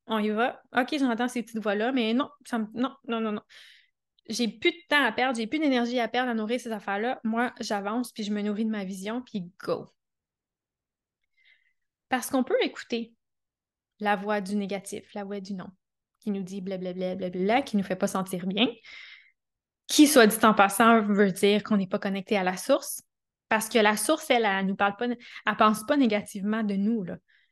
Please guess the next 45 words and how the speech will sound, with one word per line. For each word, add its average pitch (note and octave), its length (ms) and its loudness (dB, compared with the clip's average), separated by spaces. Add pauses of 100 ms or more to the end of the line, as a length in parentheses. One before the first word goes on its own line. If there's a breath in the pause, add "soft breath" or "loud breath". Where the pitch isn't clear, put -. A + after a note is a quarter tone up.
(120)
Elle A3+ 80 -2
pense A#3 300 2
pas C4+ 160 0
négativement A3 680 0
de A3 100 0
la G3 180 0
vie, G#3 220 -2
de G#3+ 120 0
cette G3+ 300 -6
planète, G3+ 480 -4
de G#3+ 80 2
votre F#3+ 280 -4
business, G3+ 460 -2
de G#3 80 0
vos F#3 160 -4
désirs, G3+ 460 -2
de A3 80 -2
vo-, F#3 240 -2
de G3 120 -2
vos F#3+ 220 -2
idées. F#3+ 440 -2 (340 loud breath)
Elle G#3+ 100 0
se F#3+ 80 -4
dit G#3 160 -2
pas, « - 180 2
Ouh, D#4 440 6
là, D4 80 4
t'es C#4+ 140 2
dans B3 120 2
ton B3 200 -2
ego, B3+ 360 -2
c'est C4+ 160 -6
pas A3+ 140 -2
bon, B3 560 0 (320 loud breath)
sois A#3+ 320 2
pure A#3 260 -4
conscience. » B3+ 480 0 (120)
Elle A3 100 -4
est B3 60 -4
pas F#4+ 200 2
comme A#3+ 220 2
ça. - 180 -8 (960)
C'est - 120 -18
pas F#4+ 100 2
ça. - 160 -2